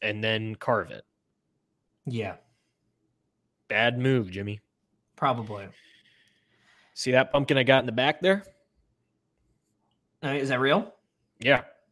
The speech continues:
Speaker 1: but that bad boy ain't not being carved on Halloween. I'm getting a fresh
Speaker 2: Is it,
Speaker 1: one.
Speaker 2: is it, is that a fresh market pumpkin?
Speaker 1: No, that is actually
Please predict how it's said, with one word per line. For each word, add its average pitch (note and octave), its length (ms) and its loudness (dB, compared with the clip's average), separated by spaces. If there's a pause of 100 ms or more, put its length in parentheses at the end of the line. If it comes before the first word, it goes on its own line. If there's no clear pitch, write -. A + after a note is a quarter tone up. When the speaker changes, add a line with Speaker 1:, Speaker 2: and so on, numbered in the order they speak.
(100)
Speaker 1:
but A2 120 -4
that C#3+ 180 2
bad C3 200 0
boy B2+ 200 4
ain't A#2+ 160 -2
not C3+ 240 -2
being C3 220 0
carved A2 320 4
on G#2+ 100 -2
Halloween. G#2+ 340 -2
I'm F#2+ 60 -8
getting G2 160 -10
a - 20 -16
fresh A#2 200 -2
Speaker 2:
Is C3+ 60 0
it, A2+ 80 -6
Speaker 1:
one. D3+ 80 -16
Speaker 2:
is C#3 80 -6
it, - 200 -6
is C#3 100 -8
that C#3 120 2
a C3 40 -2
fresh C3 300 -2
market B2+ 520 -4 (280)
pumpkin? D#3 380 -4 (500)
Speaker 1:
No, C3+ 420 6
that C3 220 6
is F3+ 100 2
actually E3 400 4